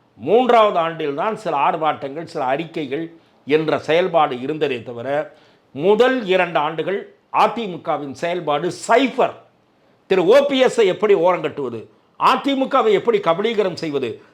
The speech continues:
திருமதி சசிகலா அவர்கள் திரும்பவும் வந்து விடாமல் எப்படி தவிர்ப்பது, எம் எல் ஏக்களை, தன்னோடு இருந்தவர்களை எப்படி தக்க வைத்துக் கொள்வது,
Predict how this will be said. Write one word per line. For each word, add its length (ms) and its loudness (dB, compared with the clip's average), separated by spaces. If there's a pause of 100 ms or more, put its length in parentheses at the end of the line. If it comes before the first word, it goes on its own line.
(180)
திருமதி 380 4 (180)
சசிகலா 480 0
அவர்கள் 340 0
திரும்பவும் 440 2
வந்து 220 0
விடாமல் 380 0 (280)
எப்படி 400 2
தவிர்ப்பது, 560 -2 (440)
எம் 240 4
எல் 180 4
ஏக்களை, 320 2 (460)
தன்னோடு 400 4
இருந்தவர்களை 600 0 (360)
எப்படி 300 2
தக்க 280 0
வைத்துக் 340 -2
கொள்வது, 260 -2